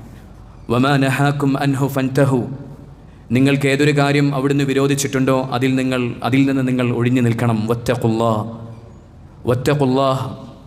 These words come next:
നിങ്ങൾ അല്ലാഹുവിൻ്റെ കൽപ്പന അനുസരിച്ച് ജീവിക്കണം. "ഇന്നല്ലാഹ ശദീദുൽ ഇഖാബ്." തീർച്ചയായും അല്ലാഹു സുബ്ഹാനഹു വ തആല കഠിനമായി ശിക്ഷിക്കുന്നവനാണ്. അല്ലാഹു വീണ്ടും പറഞ്ഞു,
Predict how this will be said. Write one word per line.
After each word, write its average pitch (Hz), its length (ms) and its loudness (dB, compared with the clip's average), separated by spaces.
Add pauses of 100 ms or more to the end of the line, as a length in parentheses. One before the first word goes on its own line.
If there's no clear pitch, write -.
(260)
നിങ്ങൾ 139 200 0
അല്ലാഹുവിൻ്റെ 139 760 0
കൽപ്പന 135 320 -2
അനുസരിച്ച് 135 600 2 (520)
ജീവിക്കണം. 127 580 0 (640)
"ഇന്നല്ലാഹ 127 580 2
ശദീദുൽ 120 600 0 (100)
ഇഖാബ്." 117 560 -2 (680)
തീർച്ചയായും 139 600 2
അല്ലാഹു 139 300 0
സുബ്ഹാനഹു 139 600 -2
വ 135 120 2
തആല 135 400 0
കഠിനമായി 135 880 0 (180)
ശിക്ഷിക്കുന്നവനാണ്. 107 680 -4 (840)
അല്ലാഹു 131 240 2
വീണ്ടും 135 320 2
പറഞ്ഞു, 139 300 2